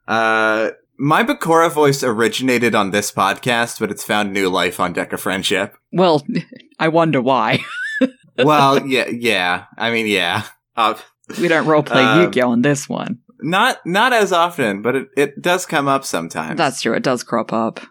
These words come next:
Speaker 2: But on this podcast, we can s-,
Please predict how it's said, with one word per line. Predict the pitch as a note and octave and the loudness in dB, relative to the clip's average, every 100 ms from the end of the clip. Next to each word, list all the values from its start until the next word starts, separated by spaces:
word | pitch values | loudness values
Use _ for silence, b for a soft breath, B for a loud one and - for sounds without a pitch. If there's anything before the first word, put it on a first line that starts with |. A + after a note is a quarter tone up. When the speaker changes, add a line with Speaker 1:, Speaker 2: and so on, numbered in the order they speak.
| _ | _
Speaker 2:
But | - E3 | -2 2
on | D#3+ D#3 | 2 2
this | D#3 G#3+ A3+ | 2 0 0
podcast, | - D#3+ C#3 C#3 C#3+ B2 - | 0 2 2 0 0 0 0
we | C3+ D3 | 0 2
can | D3 B2 - | 0 -2 -6
s-, | - | -10